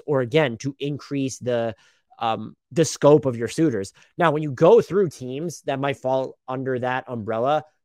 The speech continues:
that's where things get difficult. I don't know that, look, I'm sure Miami's best offer is probably on the table. Uh, and so you're not, you can't physically get more out of them unless they're acquiring additional first round picks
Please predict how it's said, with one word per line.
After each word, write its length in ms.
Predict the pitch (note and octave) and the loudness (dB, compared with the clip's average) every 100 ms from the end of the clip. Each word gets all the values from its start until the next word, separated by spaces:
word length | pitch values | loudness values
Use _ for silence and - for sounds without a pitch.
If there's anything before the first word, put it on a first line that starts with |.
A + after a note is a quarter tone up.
| _ | _
that's 240 | E3 E3+ | -2 -2
where 80 | D#3+ | -2
things 200 | D#3 C#3+ | -2 -4
get 200 | B2 A#2+ | -4 -4
difficult. 420 | A#2+ G#2+ - G2 - | -4 -6 -10 -10 -8
I 60 | |
don't 300 | B2+ D3+ C3+ | -2 -2 -2
know 280 | C3 C3 C3+ | -6 -4 -4
that, 300 | B2 B2 A#2 D3 | -4 -6 -6 -10
look, 120 | B2 B2+ | -10 -8
I'm 140 | C#3 | -8
sure 180 | C#3 G3 | -6 -4
Miami's 420 | F#3 C3+ C#3+ C#3+ | -2 -2 -4 -6
best 300 | A2 B2 B2+ | -4 -4 2
offer 260 | D3+ C#3+ C#3+ | 4 4 2
is 80 | A#2 | 0
probably 300 | C3+ B2+ B2 | 2 2 2
on 120 | A2 | 0
the 80 | F2+ | -2
table. 400 | A2 F#2 E2+ F2+ _ _ _ | -2 -2 -4 -8 _ _ _
Uh, 220 | F2+ F2 - _ | -16 -14 -14 _
and 180 | C3+ A#2+ | -6 -2
so 200 | B2+ A#2+ | 0 0
you're 140 | A2+ | 0
not, 240 | C#3 C#3+ B2 | 0 0 -2
you 100 | B2+ | -4
can't 360 | E3 E3+ C3 | -2 -2 -4
physically 360 | _ C#3+ C3 C3 | _ -6 -2 0
get 180 | B2 B2 | 0 0
more 140 | B2+ | 0
out 60 | A#2 | 0
of 60 | |
them 140 | A2+ A#2 | -2 -4
unless 140 | C3 | -4
they're 120 | - | -6
acquiring 520 | A2 - A2+ B2+ B2 A#2 | -8 -4 0 0 0 0
additional 360 | A2 A2+ A#2 | 0 -2 -4
first 280 | G#2 A2 - | -4 -6 -4
round 160 | G2 G2 | -6 0
picks 280 | C3+ - | 0 0